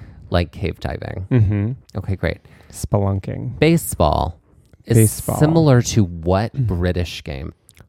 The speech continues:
Speaker 2: What's cricket?
Speaker 1: That's right.
Speaker 2: And we saw lots of them down there. <laughs>
Speaker 1: Oh my God, did we?
Speaker 2: Mm-hmm.
Speaker 1: Y'all ever seen cave crickets before? 'Cause you're gonna hear all about them.
Speaker 2: Mm-hmm.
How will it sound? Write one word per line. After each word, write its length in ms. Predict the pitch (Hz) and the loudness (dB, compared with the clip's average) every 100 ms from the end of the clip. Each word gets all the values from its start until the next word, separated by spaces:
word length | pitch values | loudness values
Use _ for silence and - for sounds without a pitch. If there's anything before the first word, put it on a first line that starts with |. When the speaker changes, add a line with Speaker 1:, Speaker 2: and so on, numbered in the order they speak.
| _ | _
Speaker 2:
What's 240 | 127 - | -2 -2
cricket? 460 | - 120 - 139 - _ - - - | -2 -2 2 0 0 _ -14 -12 -4
Speaker 1:
That's 420 | 82 82 - - | -2 -2 -8 -4
right. 300 | 120 135 110 | -2 0 4
Speaker 2:
And 100 | 117 | 6
we 60 | 113 | 6
saw 180 | - | 6
lots 380 | 107 110 - - | 6 6 2 0
of 120 | 120 120 | 0 2
them 80 | 139 | 0
down 260 | 104 104 | 2 2
there. 320 | 107 117 131 78 - - | 4 4 2 0 -10 0
<laughs> 140 | 123 - - - - _ - | 0 0 -14 -18 -20 _ 2
Speaker 1:
Oh 120 | 95 | 4
my 180 | 92 87 | 4 2
God, 300 | 95 73 78 | 0 -2 -2
did 180 | 76 90 - | -4 -8 -6
we? 80 | |
Speaker 2:
Mm-hmm. 460 | 69 127 120 120 113 123 - _ _ | -4 4 6 6 6 2 -2 _ _
Speaker 1:
Y'all 220 | 107 110 | 4 6
ever 180 | 117 127 | 4 0
seen 280 | - 127 123 | 2 2 2
cave 280 | 120 117 - | 2 -2 0
crickets 340 | 131 135 - | -4 -4 -4
before? 360 | 147 - 151 160 | -4 -2 0 0
'Cause 260 | - 98 | -2 -2
you're 100 | - | -2
gonna 140 | 85 82 | -2 -4
hear 160 | 76 73 | -2 -4
all 200 | 69 76 | -2 -4
about 300 | - - - | -4 -6 0
them. 160 | 120 | 2
Speaker 2:
Mm-hmm. 260 | 98 104 | 4 2